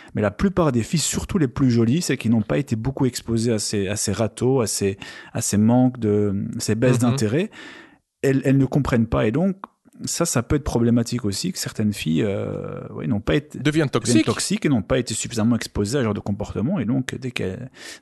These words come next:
Speaker 1: dès qu'un mec se comporte comme ça avec elle, elle, elle part de, elle part dans tous les, dans tous les sens, quoi, hein.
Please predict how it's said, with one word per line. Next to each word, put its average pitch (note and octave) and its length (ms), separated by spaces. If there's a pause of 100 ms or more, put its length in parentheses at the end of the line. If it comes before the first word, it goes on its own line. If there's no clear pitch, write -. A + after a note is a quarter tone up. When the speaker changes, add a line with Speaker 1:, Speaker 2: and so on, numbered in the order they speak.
Speaker 1:
dès C3 40
qu'un G2+ 160
mec C3+ 200
se E3 100
comporte A2+ 340
comme G2 140
ça F#2 140
avec D#2 240
elle, D#3 200
elle, - 400
elle A2+ 140
part A#2+ 240
de, A2+ 140 (200)
elle G#2 100
part A2+ 200
dans G2+ 140
tous - 120
les, G#2+ 120
dans A2 220
tous - 120
les G2+ 60
sens, D3+ 320
quoi, - 140
hein. D#3+ 100